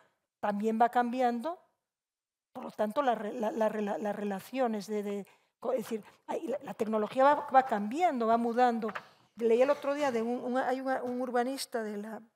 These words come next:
de la, de la Politécnica de Madrid que habla de pueblos, eh, telepueblos, por el tema de que ahora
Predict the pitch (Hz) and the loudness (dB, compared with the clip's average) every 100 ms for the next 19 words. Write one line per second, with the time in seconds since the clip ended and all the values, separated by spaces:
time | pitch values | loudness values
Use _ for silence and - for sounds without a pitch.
0 | - - 208 202 202 262 269 220 202 214 | -20 -16 -12 -12 -12 -18 -14 -12 -10 -10
1 | 208 254 262 262 254 269 277 262 254 262 | -10 -10 -8 -6 -4 -4 -4 -2 0 0
2 | 240 220 - _ _ _ _ _ _ _ | 0 -2 -10 _ _ _ _ _ _ _
3 | _ _ - 254 269 269 277 262 - 226 | _ _ -4 2 2 4 2 2 -2 -2
4 | 220 214 214 359 _ - 226 214 - 254 | -2 -2 -6 -10 _ -2 0 0 4 6
5 | 220 202 185 - - _ _ _ _ _ | 6 4 -8 -14 -18 _ _ _ _ _
6 | 214 202 254 240 294 247 233 254 302 | -10 -6 0 4 4 2 2 2 0